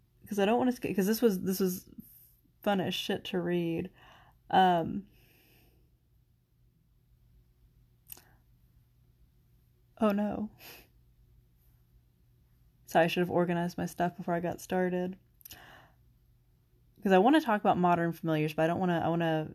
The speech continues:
finish up on what I'm talking about with this first. Uh, but yeah, f-, uh,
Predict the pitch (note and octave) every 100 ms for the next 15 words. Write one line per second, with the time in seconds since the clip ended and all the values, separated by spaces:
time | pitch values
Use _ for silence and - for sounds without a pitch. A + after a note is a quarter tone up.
0 | - F3 E3+ - E3+ E3 E3 D#3+ E3+ E3
1 | - E3 F3+ F3+ - - F3 F3 F3+ -
2 | - - - _ - - - - - _
3 | _ - F#3 F3+ E3 F3+ F3+ F3 G3+ -
4 | - F#3+ F#3